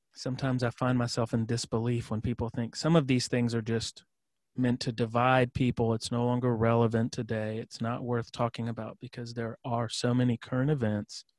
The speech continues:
not just in Minneapolis or Louisville. And if you're a believer, tying it back to I struggle with believers, if you have a brother and sister in Christ, we are all brothers and sisters, and somebody is hurting, somebody is in need.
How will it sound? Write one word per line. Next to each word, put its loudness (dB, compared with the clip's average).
not 0
just -6
in -2
Minneapolis -4
or -4
Louisville. -4
And -2
if -6
you're 2
a 0
believer, 0
tying 0
it -8
back -2
to -2
I -6
struggle -2
with -6
believers, -4
if -6
you 2
have 2
a 2
brother 4
and 4
sister -2
in 2
Christ, 2
we -6
are -4
all 2
brothers 2
and -2
sisters, -8
and -4
somebody -2
is -6
hurting, -2
somebody -2
is 0
in 0
need. -2